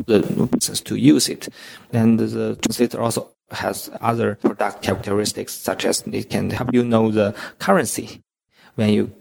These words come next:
came to the different languages, and help you to know some, uh, landscape and for sightseeing. I think this translator, and not just a translator,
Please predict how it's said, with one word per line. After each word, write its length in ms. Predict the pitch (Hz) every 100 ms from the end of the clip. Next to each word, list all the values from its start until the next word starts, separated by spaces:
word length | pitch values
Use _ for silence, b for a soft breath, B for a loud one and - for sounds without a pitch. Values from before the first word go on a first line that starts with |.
| _
came 240 | - 113 107
to 60 |
the 100 | 107
different 480 | 101 110 220 208 -
languages, 500 | 104 107 - 123 - B B B
and 160 | 110 107
help 240 | 120 117 -
you 140 | 113
to 160 | - 117
know 240 | 107 110
some, 380 | 107 107 104 - 110
uh, 160 | 101
landscape 640 | 87 117 117 107 101 - - B B -
and 220 | 101 95
for 140 | 98
sightseeing. 600 | 98 107 107 120 127 127 - _ _ _ -
I 100 | 120
think 280 | - 107 104
this 220 | 110 -
translator, 540 | 117 110 117 117 110
and 400 | 107 107 107 107
not 240 | 120 151 -
just 220 | 113 -
a 140 | -
translator, 460 | - - 131 -